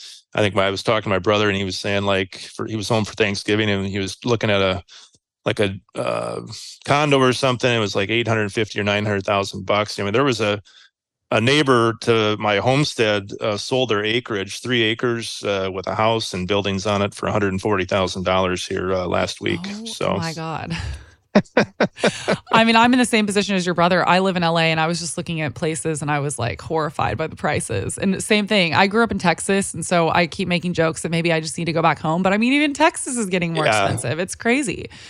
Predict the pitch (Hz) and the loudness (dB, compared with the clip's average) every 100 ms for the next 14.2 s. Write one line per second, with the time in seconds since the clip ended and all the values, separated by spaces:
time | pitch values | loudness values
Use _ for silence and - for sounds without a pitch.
0 | - 120 117 113 107 - - 147 135 120 | 0 2 4 4 2 -4 -2 2 4 6
1 | 117 113 101 104 104 - 104 104 101 - | 4 4 2 2 0 0 0 2 -2 -4
2 | 101 101 - 113 107 113 175 165 180 175 | -6 -6 -6 -2 -2 0 2 2 2 2
3 | 190 220 - 285 233 214 - 233 196 185 | 4 4 2 2 2 0 2 0 0 0
4 | 190 208 226 202 - - _ - - - | -2 0 -2 -2 -4 -4 _ -6 -6 -8
5 | - 262 262 269 262 220 202 220 208 190 | -2 0 2 2 4 4 4 4 4 2
6 | 190 196 170 160 - 165 151 147 - - | 2 2 0 -2 0 0 0 -2 -2 0
7 | 180 170 151 - 180 165 165 151 - - | 2 2 2 0 0 0 0 -4 -8 -18
8 | - - - - 220 247 220 135 - 285 | -18 -16 -18 -8 4 6 6 6 4 6
9 | 240 196 247 226 202 247 226 269 262 240 | 4 6 4 4 6 4 6 4 6 4
10 | 220 196 233 233 220 190 170 175 208 226 | 4 4 2 4 4 2 2 2 2 2
11 | - 240 254 220 190 196 208 202 240 247 | 4 4 6 4 4 2 0 0 2 4
12 | 143 - 196 180 - - 208 - - 226 | 2 2 2 2 0 0 0 -2 -2 4
13 | 233 - 190 156 - 190 202 - 170 214 | 4 4 -2 0 0 0 -2 2 2 2
14 | - - | -2 -16